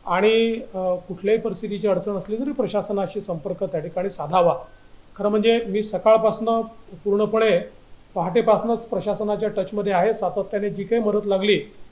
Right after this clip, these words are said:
त्या ठिकाणी, अ, तेही करतायत. मी देखील त्यांना मदत मार्गदर्शन जे करायचं ते करतोय.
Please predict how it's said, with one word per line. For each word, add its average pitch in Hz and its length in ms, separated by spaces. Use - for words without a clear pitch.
त्या 208 100
ठिकाणी, 196 360
अ, 180 80
तेही 196 220
करतायत. 214 380
मी 196 100
देखील 202 260
त्यांना 202 460
मदत 175 200
मार्गदर्शन 185 520
जे 185 120
करायचं 180 420
ते 196 60
करतोय. 190 380